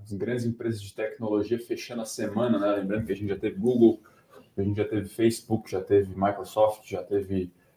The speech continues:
Tesla, Netflix, enfim. E na noite de ontem, portanto, foram divulgados aí os últimos balanços desse terceiro tri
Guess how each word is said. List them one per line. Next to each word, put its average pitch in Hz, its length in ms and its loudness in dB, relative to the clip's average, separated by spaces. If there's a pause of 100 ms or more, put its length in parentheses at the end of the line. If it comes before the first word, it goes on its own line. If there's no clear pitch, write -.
(120)
Tesla, 110 320 6
Netflix, 101 520 0
enfim. 117 460 0 (320)
E 123 80 0
na 123 100 4
noite 117 220 4
de 110 100 0
ontem, 113 480 4 (320)
portanto, 104 480 0
foram 104 220 0
divulgados 95 600 2
aí 95 200 2
os 92 180 0
últimos 107 340 0
balanços 101 680 2
desse 98 300 -2
terceiro 98 460 0
tri 123 420 -2